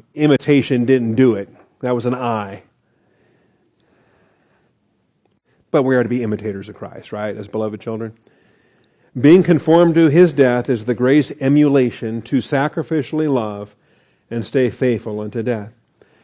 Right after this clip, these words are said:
So we're caring about, always caring about the dying of Jesus. We ourselves are always ready. We ourselves are ready to lay down our lives for the sheep. We ourselves are sacrificial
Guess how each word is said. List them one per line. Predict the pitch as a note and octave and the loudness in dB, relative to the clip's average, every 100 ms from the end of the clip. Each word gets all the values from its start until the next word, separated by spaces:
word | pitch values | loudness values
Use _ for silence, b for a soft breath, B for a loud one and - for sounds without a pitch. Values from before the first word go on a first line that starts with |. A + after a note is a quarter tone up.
| b b b | b b b
So | - C3+ | 2 4
we're | C3 | 4
caring | - D#3+ E3+ E3 | 4 4 4 4
about, | D3+ D3+ D#3 | 4 4 4
always | D#3+ E3+ - | 4 4 2
caring | E3 E3 | 0 2
about | D#3 D3+ C#3+ | 2 2 0
the | C3 | 0
dying | C3 C#3+ D#3 | 0 0 0
of | D3+ | -2
Jesus. | B2+ D#3 D3 B2 A2+ | 2 4 4 2 -4
We | B2 D#3+ | 2 4
ourselves | E3+ D#3 D#3 - F3 G3+ F3 C#3 | 6 4 0 0 2 2 2 0
are | C3+ | 0
always | C3+ C3 B2 G#2+ | 2 2 0 -2
ready. | A#2+ A2+ G2+ G2 _ _ _ _ - | -4 -4 -8 -14 _ _ _ _ -2
We | B2+ F3 | 6 6
ourselves | D#3 F3 - E3+ F#3+ C3+ A2 | 6 4 4 2 2 0 -2
are | B2+ B2+ | 0 2
ready | C3 C3 | 2 2
to | B2 | 2
lay | C3 B2+ | 2 2
down | B2 B2 | 0 -2
our | A#2+ | -2
lives | A#2+ A2+ A2+ | -2 -2 -6
for | - A2+ | -8 -10
the | A2+ | -10
sheep. | - A2+ G#2 | -10 -12 -6
We | C3+ D3+ | 0 4
ourselves | D#3+ D#3 - E3+ F3 C3 | 4 2 4 4 4 2
are | C3+ | -2
sacrificial | - C#3 B2+ A#2 C3 B2 A#2+ A2 | -2 -2 -2 -6 -4 -4 -6 -10